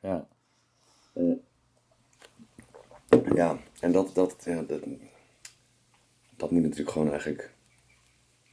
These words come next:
Speaker 2: het zou fantastisch zijn als dat gewoon weg was opeens.
Speaker 1: Ja. Ja, ik weet echt niet hoe andere mensen dat doen, maar ik denk ook gewoon dat een stukje is echt breinstructuur. Ik bedoel, als, als je dit aan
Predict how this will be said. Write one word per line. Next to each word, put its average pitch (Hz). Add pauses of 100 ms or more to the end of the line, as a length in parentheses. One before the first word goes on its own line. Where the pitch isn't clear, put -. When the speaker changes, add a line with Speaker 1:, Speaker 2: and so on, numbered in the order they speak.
(180)
Speaker 2:
het -
zou 76
fantastisch -
zijn 69
als 71
dat 71
gewoon 71
weg 71
was 64
opeens. -
Speaker 1:
Ja. 87 (1900)
Ja, 101
ik - (280)
weet 135
echt 139
niet 143
hoe 127
andere 135
mensen 113
dat 92
doen, 131 (100)
maar 110
ik 110
denk 127
ook 123
gewoon 113 (180)
dat 101
een 107
stukje 139
is 107
echt 107
breinstructuur. 90
Ik -
bedoel, 107 (120)
als, -
als 113
je 120
dit 120
aan 110